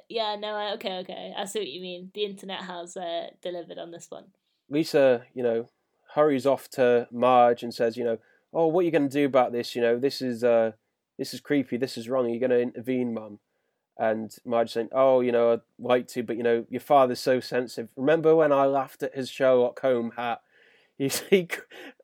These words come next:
Speaker 2: he groped about it for two weeks, then shut down his detective agency.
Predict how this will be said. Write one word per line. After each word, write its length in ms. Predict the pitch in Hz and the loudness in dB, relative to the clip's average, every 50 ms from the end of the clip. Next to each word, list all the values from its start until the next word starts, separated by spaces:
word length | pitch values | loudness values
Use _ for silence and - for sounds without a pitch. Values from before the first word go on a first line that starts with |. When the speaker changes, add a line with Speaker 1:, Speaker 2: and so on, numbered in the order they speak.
| _ _ _ _ | _ _ _ _
Speaker 2:
he 120 | - 160 156 | -2 -2 0
groped 340 | - 202 226 240 233 208 - | 6 8 8 8 8 6 2
about 240 | 175 196 196 170 | 4 6 6 6
it 80 | 165 156 | 4 0
for 100 | - 165 | -2 -8
two 260 | 143 - - 170 156 | -6 0 2 2 4
weeks, 200 | 151 156 135 - | 4 2 0 0
then 280 | - 156 156 151 151 - - | 2 2 2 2 0 -4 -10
shut 320 | - - - 170 131 156 | -8 0 2 2 2 4
down 240 | - 160 156 151 147 | 4 4 4 4 2
his 160 | 147 147 135 | 0 -2 -2
detective 580 | - 151 127 - - 160 151 - - 151 135 131 | -6 -8 -6 2 4 4 4 2 -4 -8 0 2
agency. 720 | 135 135 131 123 131 127 127 120 - 117 113 98 101 113 | 2 2 2 0 -2 -4 -6 -6 -10 -14 -14 -14 -18 -20